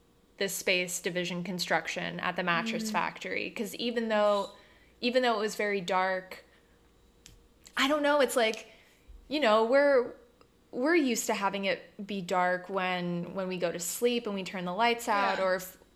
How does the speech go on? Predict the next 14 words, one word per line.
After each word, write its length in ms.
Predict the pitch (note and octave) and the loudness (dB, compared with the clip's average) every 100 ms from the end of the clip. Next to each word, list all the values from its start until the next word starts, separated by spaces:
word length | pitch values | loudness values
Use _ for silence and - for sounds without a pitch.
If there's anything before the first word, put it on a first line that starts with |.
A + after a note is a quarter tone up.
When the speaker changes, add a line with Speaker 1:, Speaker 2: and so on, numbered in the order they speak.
| - | -4
Speaker 1:
or 160 | G3+ G3 | -2 -2
if 120 | G3 | -2
we've 180 | G#3 F3+ | -6 -2
gone 260 | F#3 F3+ | -4 -4
camping 760 | F3+ A#3+ A#3 A3+ A3+ G#3+ G#3 G3 | -8 -4 -4 0 -2 0 -2 -4
and 160 | F#3+ | -4
there's 240 | F3+ F3+ F3+ | -4 -4 -4
no 200 | F#3+ F3+ | -4 -2
lights 380 | F#3+ A3+ A3+ A#3 | 2 2 0 -2
around 380 | G#3 G3+ G3 | 0 0 0
us. 460 | G3 F#3+ F#3+ - - _ - - - - _ _ _ _ | -2 -4 -4 -8 -10 _ -20 -20 -20 -20 _ _ _ _
So 220 | - B3 | 4 6
it's 180 | A#3+ A#3 | 6 4
like, 340 | A#3 A3 A3+ | 2 2 -4